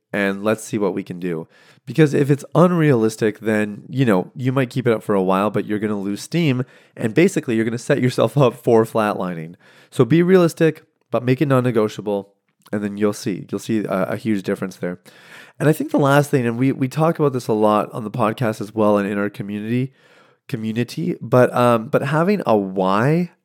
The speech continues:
like a deep-seated why, is really, really helpful.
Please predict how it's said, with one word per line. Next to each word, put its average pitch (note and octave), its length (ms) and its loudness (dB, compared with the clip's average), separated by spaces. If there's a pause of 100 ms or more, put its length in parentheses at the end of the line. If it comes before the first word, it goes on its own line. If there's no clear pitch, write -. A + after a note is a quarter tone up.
(380)
like A#2 140 -4
a G#2+ 60 2
deep-seated C3 720 -2
why, F#2+ 540 -2 (1300)
is G#2+ 240 -4
really, A2 640 2
really F#2+ 360 0
helpful. E2+ 520 -8